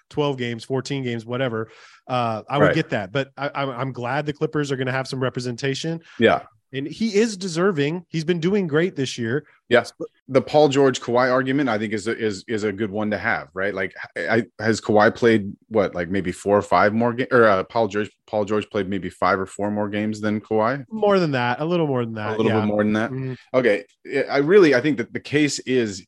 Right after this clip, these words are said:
Speaker 2: in this, in this Western Conference is like, okay, there was no Booker, right? So the, everyone, people left Booker off the list. He missed too many games. The same thing was,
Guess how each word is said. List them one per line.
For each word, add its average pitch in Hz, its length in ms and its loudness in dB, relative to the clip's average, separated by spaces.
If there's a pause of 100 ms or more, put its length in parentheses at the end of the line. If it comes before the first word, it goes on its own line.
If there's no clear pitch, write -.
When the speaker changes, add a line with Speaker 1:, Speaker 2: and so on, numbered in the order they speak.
Speaker 2:
in 120 160 -2
this, 117 280 -2
in 110 180 0
this 151 200 2
Western 107 480 -4
Conference 90 380 -6
is 90 80 -8
like, 95 160 2
okay, 107 180 2
there 95 100 0
was 95 120 -4
no 117 140 6
Booker, 85 480 -2 (380)
right? 104 220 4
So 110 120 0
the, 92 220 0
everyone, 110 420 -2
people 120 280 0
left 120 180 2
Booker 120 280 0
off 120 160 0
the 123 60 -4
list. 117 260 -2
He 95 60 -10
missed 98 260 -10
too 120 80 -4
many 117 160 0
games. 110 400 -2
The - 60 -14
same 113 320 0
thing 113 240 4
was, 107 260 -2